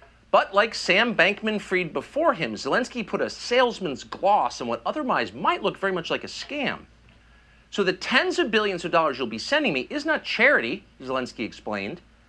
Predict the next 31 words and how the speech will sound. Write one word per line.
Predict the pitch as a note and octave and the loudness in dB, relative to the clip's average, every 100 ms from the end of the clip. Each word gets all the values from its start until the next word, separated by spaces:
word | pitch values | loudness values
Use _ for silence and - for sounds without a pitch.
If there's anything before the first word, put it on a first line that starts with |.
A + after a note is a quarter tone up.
| _ _ _ _ - | _ _ _ _ -4
"It's | D#3+ | 2
not | A3 | 2
a | C#3 | 0
gift. | G2 G#2 C#4 A#3+ A#3 - - - | -8 0 6 6 4 -14 -20 -16
It's | B2 | 0
not | A3 | 0
like | G#3+ | 0
the | F3+ | -4
twenty | - G#3+ F3+ | 0 0 2
bucks | C3 F#3 - | 2 2 0
you | D3 | 0
gave | D3+ | 2
the | C3 | 2
homeless | - B3+ C#4+ | 2 2 2
guy | - C3 | 2 2
at | A#2+ | 2
Union | D3 C#3+ A#2 | -2 -4 -4
Station | - G3+ A#3 | -2 -2 -2
this | A3 - | -6 -2
morning | A#2+ G#2+ | -4 -2
for | A#2+ | -4
a | G#2 | -6
quart | - B2+ | -2 -2
of | G2+ | 2
vodka. | C3+ F3 C#3 C#3 | 4 4 -2 -4
No, | A#3 | -4
it's | - - | -4 -2
not | - - | 0 2
that | E3 | 2
at | G#2 | 2
all. | D3+ - | 2 0